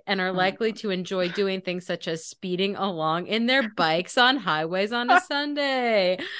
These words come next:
Speaker 1: Oh my
Speaker 2: That's
Speaker 1: gosh, teach your
Speaker 2: funny.
Speaker 1: Aries kids to stop. Teach 'em to break.
Speaker 2: <laughs> Yeah.
Speaker 1: <laughs>
Speaker 2: Stop before you start. Um, that being instantaneous, like, wanting instant gratification,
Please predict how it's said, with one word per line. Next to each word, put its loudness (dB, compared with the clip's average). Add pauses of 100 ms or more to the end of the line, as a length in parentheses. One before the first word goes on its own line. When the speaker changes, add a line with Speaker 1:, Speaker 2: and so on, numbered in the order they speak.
(180)
Speaker 1:
Oh 6
my 4
Speaker 2:
That's 6
Speaker 1:
gosh, 2
teach 8
your 8
Speaker 2:
funny. 6
Speaker 1:
Aries 6
kids 0
to -2
stop. 4
Teach -2
'em -6
to -2
break. 6
Speaker 2:
<laughs> 6
Yeah. 6 (240)
Speaker 1:
<laughs> -8
Speaker 2:
Stop 0
before -4
you -4
start. -2 (680)
Um, 6 (260)
that 4 (500)
being 4
instantaneous, 0
like, 0
wanting 0 (140)
instant -4
gratification, -2